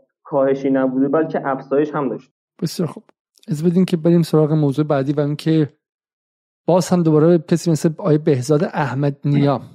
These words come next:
Speaker 2: نفتکش‌های ایرانی و
Speaker 1: بله.
Speaker 2: ونزوئلایی در حال جابجایی نفت روسیه، به زبان ساده هند و چین خرید خود از روسیه را به دلیل تخفیف‌های فزاینده افزایش دادن و ایران در حال از دست دادن بازار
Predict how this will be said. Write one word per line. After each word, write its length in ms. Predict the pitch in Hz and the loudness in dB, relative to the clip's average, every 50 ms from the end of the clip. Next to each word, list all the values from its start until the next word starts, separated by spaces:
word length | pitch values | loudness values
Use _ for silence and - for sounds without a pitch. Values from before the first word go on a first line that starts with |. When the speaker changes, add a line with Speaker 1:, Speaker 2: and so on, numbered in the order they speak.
| _ _ _ _ _ _ _ _ - | _ _ _ _ _ _ _ _ -8
Speaker 2:
نفتکش‌های 520 | - 143 147 135 - - 156 - - 175 214 | -4 -4 -4 -4 -4 -6 -6 -2 -2 -2 0
ایرانی 320 | 202 160 131 131 156 165 | 0 0 0 2 2 2
و 40 | 165 | 0
Speaker 1:
بله. 140 | 151 143 147 | 2 0 0
Speaker 2:
ونزوئلایی 420 | 147 135 120 147 143 135 147 156 | 0 0 2 2 2 4 4 4
در 120 | 160 151 | 4 2
حال 160 | 135 127 151 160 | 2 2 2 2
جابجایی 460 | 143 160 151 131 135 127 139 147 151 | 2 2 0 2 2 2 2 2 2
نفت 260 | 151 151 139 - - | 2 0 0 0 -2
روسیه، 560 | 156 143 139 127 - - 139 135 147 165 170 | -2 0 -2 -4 -4 -2 0 2 2 2 2
به 80 | 160 156 | 2 2
زبان 300 | 135 143 139 139 151 151 | 2 2 2 2 2 2
ساده 280 | 147 - 135 131 151 | 2 0 2 2 2
هند 240 | 135 135 160 160 147 | 2 2 2 2 2
و 40 | 139 | 0
چین 180 | 127 - 156 151 | 0 0 0 -2
خرید 320 | - - 139 139 143 156 | 0 0 0 0 0 0
خود 160 | 143 - 156 | 0 0 2
از 120 | 156 143 131 | 0 0 0
روسیه 320 | 123 131 120 - - 139 | -2 -2 -2 0 0 2
را 80 | 143 143 | 2 2
به 60 | 143 | 2
دلیل 240 | 131 135 131 147 151 | 2 2 2 2 2
تخفیف‌های 520 | - 147 139 127 - 147 127 127 143 160 | 0 0 -2 -2 -4 -4 -2 0 0 0
فزاینده 640 | 147 - 139 131 135 131 127 127 131 135 147 165 | 0 0 -2 0 0 0 0 2 2 0 0 0
افزایش 360 | - - - - - 143 180 170 | -2 -6 -6 -2 0 0 0 0
دادن 340 | - 185 180 185 185 180 | 0 0 2 2 2 0
و 60 | 175 165 | 0 -2
ایران 260 | 165 143 135 151 156 | -2 0 0 0 2
در 80 | 151 | 2
حال 140 | 131 135 147 | 2 2 2
از 200 | 151 143 127 127 | 0 0 0 0
دست 200 | 139 123 - - | -2 -2 -2 -2
دادن 120 | 131 135 147 | -2 0 0
بازار 420 | 139 131 123 131 135 139 156 151 | 0 0 2 2 2 2 2 2